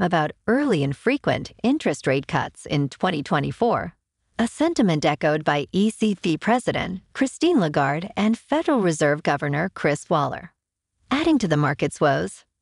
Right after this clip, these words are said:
disappointing G D P data from China raised concerns about its economic growth, negatively impacting oil prices. However, U S retail sales in December showed a positive trend,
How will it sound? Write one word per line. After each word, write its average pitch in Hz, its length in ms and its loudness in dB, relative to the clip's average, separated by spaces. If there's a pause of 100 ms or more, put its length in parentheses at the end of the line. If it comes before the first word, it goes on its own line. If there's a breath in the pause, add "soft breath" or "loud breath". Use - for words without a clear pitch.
(120)
disappointing 151 880 0
G 160 180 2
D 143 180 0
P 240 240 2
data 151 460 -2
from 147 300 -4
China 151 540 -4 (300)
raised 254 420 0
concerns 151 540 0
about 143 240 0
its - 240 -6 (100)
economic 151 560 0
growth, - 500 -2 (300)
negatively 196 680 4
impacting 147 600 -2
oil 143 280 0
prices. - 580 -6 (520)
However, 269 440 0
U 233 260 4
S 294 240 0
retail 175 440 0
sales 139 340 0
in 143 100 0
December 143 540 0
showed 147 240 0
a 131 80 0
positive 180 720 -4
trend, 226 420 -2